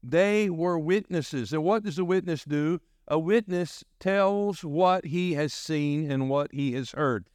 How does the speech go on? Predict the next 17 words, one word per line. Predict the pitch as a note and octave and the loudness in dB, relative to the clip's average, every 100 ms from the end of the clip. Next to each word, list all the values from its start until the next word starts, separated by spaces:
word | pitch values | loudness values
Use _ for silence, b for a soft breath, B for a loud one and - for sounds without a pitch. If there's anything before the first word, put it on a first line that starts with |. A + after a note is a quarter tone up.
| _ - | _ -4
And | C#3+ D#3 | 0 4
that | G#3+ C4 | 4 2
is | G#3 | -4
the | G3+ | -4
responsibility | F3+ - F#3 F3 E3+ D3 E3+ D#3 D3+ D3 C#3+ | -4 -4 2 2 0 -2 -2 0 0 -2 -4
of | - C#3+ B2+ | 0 -2 -2
the | A#2 | -6
church. | - D3 G#2 - | 0 0 0 -2
That's | D#3+ - | -4 0
why | G3 F3 E3 _ _ _ | 4 4 4 _ _ _
we | D3+ D#3+ | -4 -2
set | - F#3 E3+ | 0 2 2
aside | - F3+ D3+ C#3+ | 0 2 2 2
October | C3+ C3+ F#3+ G#3+ G3+ G3 - _ - | 0 -2 0 2 2 -2 -4 _ -6
for | C3 | -2
Missions | C#3+ F#3 F#3 D3+ A2+ | 0 0 -2 -4 -2
Month. | A#2 F2+ | -4 -6